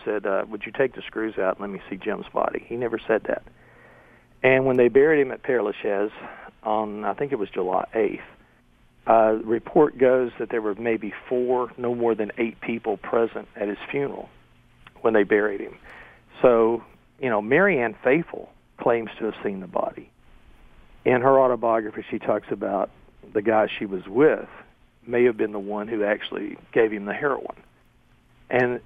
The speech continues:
then we have another conjecture with it because, um, Morrison was terrified of heroin, especially after Janis Joplin died. Uh, Morrison's main drug of interest was cocaine. So the theory goes that he comes home late,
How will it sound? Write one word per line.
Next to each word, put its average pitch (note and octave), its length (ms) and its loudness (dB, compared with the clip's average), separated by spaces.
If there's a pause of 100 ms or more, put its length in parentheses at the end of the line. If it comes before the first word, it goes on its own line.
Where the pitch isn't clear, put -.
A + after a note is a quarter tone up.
then D3 180 4
we D#3 100 0
have C#3+ 200 4
another C3+ 340 2
conjecture G#2+ 580 -4
with F#2+ 220 -6
it A#2 160 -6
because, G#2+ 480 0 (420)
um, G2+ 320 -6 (100)
Morrison A#2+ 520 0
was G#2+ 140 -6
terrified D#3+ 460 0
of - 80 -12
heroin, - 400 -4 (540)
especially E3 420 4
after A2 160 0
Janis A2 340 -6
Joplin G#2+ 440 -2
died. - 240 -6 (480)
Uh, G#2+ 200 4 (520)
Morrison's C3 540 0
main C3 320 0
drug G2+ 320 -2
of G2+ 120 -8
interest G#2+ 360 -8 (100)
was A2 140 -8
cocaine. B2 580 -2 (960)
So C#3 320 6 (160)
the A3 60 -10
theory A2+ 340 -4
goes G#2 420 -2
that A2+ 80 -4
he G#2+ 60 -4
comes G2 280 -8
home F#2+ 280 -8
late, A#2 300 2